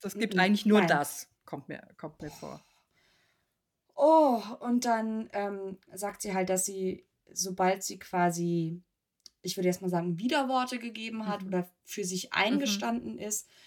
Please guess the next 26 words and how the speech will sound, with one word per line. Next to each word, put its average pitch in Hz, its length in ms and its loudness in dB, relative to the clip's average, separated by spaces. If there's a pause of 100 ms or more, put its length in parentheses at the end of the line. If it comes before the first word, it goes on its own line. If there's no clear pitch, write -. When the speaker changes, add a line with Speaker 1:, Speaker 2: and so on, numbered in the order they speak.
(220)
Speaker 2:
dass 190 160 0
es - 140 -6
dann 190 380 -2
sehr 190 260 2
schnell 180 360 2
sehr 170 200 0
schlimm 165 420 0
wurde. 147 440 -2
Speaker 1:
Mhm. 196 60 -10 (880)
Speaker 2:
Und 196 520 -4
sie 180 140 -8
sagt, 180 300 0
es 180 180 -4
war, 165 480 2 (320)
ähm, 151 540 -2 (420)
emotionally 269 640 0
abusive, 226 640 -6
aber 180 280 2
dass 175 320 -2
dann 180 180 0
die 170 140 -2
Gewalt 160 500 -4
auch 160 240 -8
physisch - 520 -4
wurde. 87 260 -16 (1160)
Und 175 540 2